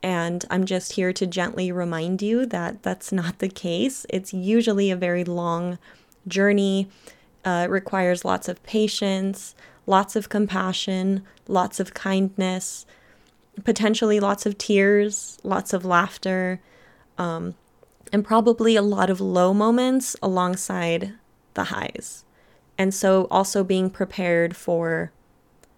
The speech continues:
that aspect of the journey, because it's not always love and light. There's always shadows and shadow parts of ourselves that are going to surface, and that's exactly the goal, is to have those come up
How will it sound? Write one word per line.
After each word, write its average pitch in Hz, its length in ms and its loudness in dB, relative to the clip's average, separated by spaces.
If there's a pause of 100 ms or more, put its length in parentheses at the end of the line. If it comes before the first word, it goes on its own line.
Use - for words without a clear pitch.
(220)
that 185 420 4
aspect 180 500 0
of 175 120 -4
the 175 80 0
journey, 175 460 0
because 202 320 0
it's 180 200 -4
not 175 240 -2
always 170 300 0
love 170 240 0
and 165 180 0
light. 180 440 0 (440)
There's 185 200 -2
always 175 600 0 (480)
shadows 190 840 2 (100)
and 170 480 -4 (480)
shadow 190 380 4
parts 196 380 2
of 202 80 0
ourselves 185 640 0
that 175 140 0
are 175 80 0
going 175 280 -2
to 175 120 -8
surface, 190 600 -2
and 175 200 -4
that's 170 240 -4
exactly 180 540 -2
the 170 120 -2
goal, 185 420 2
is - 340 -6
to 175 420 -2 (560)
have 202 240 6
those 190 220 4
come 185 200 -2
up 294 240 2